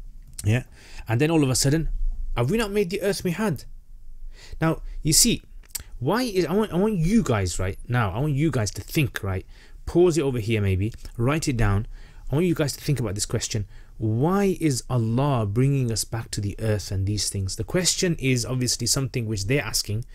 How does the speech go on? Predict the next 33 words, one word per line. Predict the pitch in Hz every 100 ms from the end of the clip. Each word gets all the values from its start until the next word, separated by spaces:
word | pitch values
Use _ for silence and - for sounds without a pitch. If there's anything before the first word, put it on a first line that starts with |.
| - - -
which | 135
is | 147
most | 143 143
likely | 147 143 139
to | 131 123
do | 131
with | 120
the |
Day | 127 120
of | 110
Judgment, | 147 120 127 127 127 - - -
or | 113 113 113
as | - 117 107
the | 110
Prophet | 127 117
Sallallahu | 117
Alaihi | 110 120
Wasallam | 113
being | 117
a | 113
true | - 123
prophet, | 113 147 - 139 131 - - -
or | 123 123
the | 120
Quran | 107 113 127 131
being | 117 117
from | - 107
God, | 117 131 127 120 - - -
et | 110
cetera, | - 139 - 127 120 - -
or | -
Allah. | 113 131 131 - - - - -
Uh, | -